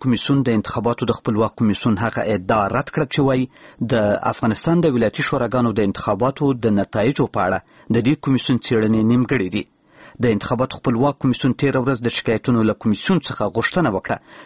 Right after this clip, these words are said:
چې د دوی د اعتراض په اړه وضاحت ورکړي، خو د انتخاباتي شکایتونو کمیسیون وایي چې د انتخاباتو مرکزي کمیسیون په ولایتونو کې له خپلو سیمه ییزو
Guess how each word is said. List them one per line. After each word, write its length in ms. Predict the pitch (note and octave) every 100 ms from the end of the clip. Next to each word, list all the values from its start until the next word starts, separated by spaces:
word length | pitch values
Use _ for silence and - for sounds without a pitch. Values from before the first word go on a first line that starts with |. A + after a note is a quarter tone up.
| -
چې 80 | A#2+
د 100 | A2
دوی 100 | C3+ C#3+
د 100 | B2+
اعتراض 340 | - B2+ C3 -
په 100 | B2
اړه 100 | A2+
وضاحت 420 | G#2+ A2 A2 D#3 D#3+
ورکړي، 260 | D3 - D#3 - -
خو 100 | - A#2
د 60 | A2
انتخاباتي 460 | - A2 G#2+ B2 -
شکایتونو 440 | A#2+ G#2 B2 A2 -
کمیسیون 340 | A2+ F#2 D#3+ D#3
وایي 160 | D3 C3+ - - -
چې 60 | B2
د 100 | A2
انتخاباتو 520 | G2 A2+ G#2+ G#2+ G#2
مرکزي 400 | G2+ - A2 - -
کمیسیون 400 | D3 C3 - C#3+ C3
په 140 | A2+ G2
ولایتونو 480 | G2+ F#2+ - D#3 C#3+
کې 460 | E3 - - -
له 60 | A2 -
خپلو 260 | - E3+ B2
سیمه 240 | - G#2+ A2
ییزو 160 | G#2+